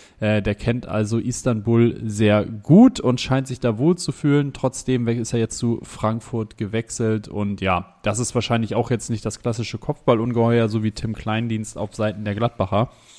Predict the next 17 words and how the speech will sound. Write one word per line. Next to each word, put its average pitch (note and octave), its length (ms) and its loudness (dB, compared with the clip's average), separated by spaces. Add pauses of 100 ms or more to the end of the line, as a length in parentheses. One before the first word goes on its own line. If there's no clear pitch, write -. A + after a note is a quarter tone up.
(260)
Ähm, G2+ 720 0
dementsprechend G#2 640 -2
ja F#2+ 60 2
auch G2 160 0
eher G#2+ 320 4 (480)
dann G2+ 180 0
eine G#2+ 240 0
Ergänzung A2 640 2
für A2+ 180 0
Ekitike, A2 720 0
ein G2+ 200 -4
kleiner A2 480 2
Ersatz G#2 460 -2
für G#2 420 2
Mamouche, G#2+ 600 2
natürlich G#2 440 0
auf G2+ 180 -2